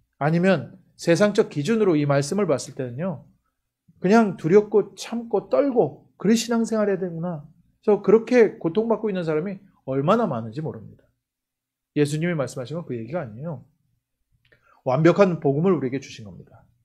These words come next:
근데 이 복음을 사람들이 못 깨닫는다. 동서남북에서 많은 사람들이 하나님의 잔치에 참여할 텐데 먼저 된 자 중에 나중 될 자도 있고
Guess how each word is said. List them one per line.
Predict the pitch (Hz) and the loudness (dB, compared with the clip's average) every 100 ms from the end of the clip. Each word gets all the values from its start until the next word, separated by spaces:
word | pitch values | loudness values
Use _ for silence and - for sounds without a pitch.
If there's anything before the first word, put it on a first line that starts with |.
| _ _ _ | _ _ _
근데 | - 147 151 147 - - _ _ _ | -4 4 4 4 -2 -16 _ _ _
이 | 160 165 | 2 2
복음을 | 151 127 139 202 - _ _ | 2 0 -2 -4 -8 _ _
사람들이 | - 147 131 139 | -8 -6 -4 -6
못 | 110 113 - | -6 -10 -2
깨닫는다. | 147 139 107 107 - _ _ _ _ _ _ _ _ _ _ _ _ _ | -2 -2 -10 -18 -20 _ _ _ _ _ _ _ _ _ _ _ _ _
동서남북에서 | 165 180 190 196 190 165 156 156 151 160 | 2 2 4 4 6 4 2 2 2 2
많은 | 131 110 131 190 196 | -2 -2 0 0 0
사람들이 | 196 180 175 | 0 0 0
하나님의 | 165 180 170 160 | -2 -4 -4 -6
잔치에 | - 113 - | -8 -8 -8
참여할 | 139 - 180 156 | -8 -6 -4 -4
텐데 | 147 123 120 151 156 - _ _ _ _ _ _ _ _ | -6 -10 2 4 4 2 _ _ _ _ _ _ _ _
먼저 | 135 156 165 190 | 0 4 6 8
된 | 185 | 6
자 | 175 160 | 6 2
중에 | 165 151 | 2 0
나중 | 110 120 147 | -2 -2 0
될 | 151 | 2
자도 | 147 143 | 2 -2
있고 | 135 - 131 117 | -4 -4 -10 -10